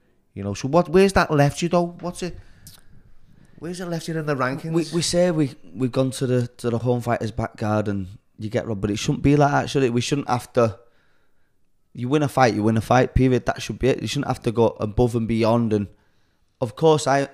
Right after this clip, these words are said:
Speaker 2: I understand as a fighter, you're fighting the champion, you have to do more than enough to win. But
Speaker 1: Yeah.
Speaker 2: the fact, like, the crowd comes into it, you're in his back garden.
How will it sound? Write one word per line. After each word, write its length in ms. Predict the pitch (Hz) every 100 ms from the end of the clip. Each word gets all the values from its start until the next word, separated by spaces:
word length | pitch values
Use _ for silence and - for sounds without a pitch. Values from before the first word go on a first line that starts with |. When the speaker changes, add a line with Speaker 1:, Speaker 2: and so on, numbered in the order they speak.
| -
Speaker 2:
I 100 | 151
understand 400 | 135 117 113 107
as 100 | 107
a 60 |
fighter, 400 | 101 123 120 120
you're 160 | 110 107
fighting 300 | 131 127 110
the 60 | 101
champion, 460 | - 123 123 120
you 60 | 113
have 160 | 120
to 80 | -
do 120 | 117
more 300 | 113 110 117
than 160 | 113 113
enough 220 | 107 110
to 100 | -
win. 260 | 101 117 123
But 180 | 110 101
Speaker 1:
Yeah. 220 | 101 80 76 _ _ _ _ _ _ _ -
Speaker 2:
the 80 |
fact, 340 | 110 - - -
like, 180 | 107 80
the 80 |
crowd 460 | - - 120 120 -
comes 240 | - 113
into 300 | 117 110 -
it, 140 | 117 98
you're 140 | 107
in 100 | 113
his 100 | 117
back 240 | - 113 -
garden. 300 | 110 107